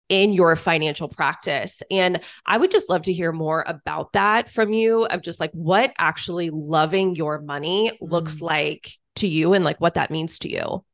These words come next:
Speaker 2: Yeah. So I knew I needed to do things like track my expenses, keep track of my income. I've been self-employed pretty much my entire adult life. So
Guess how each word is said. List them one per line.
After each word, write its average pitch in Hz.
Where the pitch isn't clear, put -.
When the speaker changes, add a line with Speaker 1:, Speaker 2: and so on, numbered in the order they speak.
Speaker 2:
Yeah. 262
So 294
I 392
knew 254
I 214
needed 190
to -
do 175
things 165
like 147
track -
my 180
expenses, 180
keep 170
track 165
of 160
my 180
income. 180
I've 175
been 214
self-employed 156
pretty 139
much 135
my 127
entire 127
adult 120
life. 135
So 139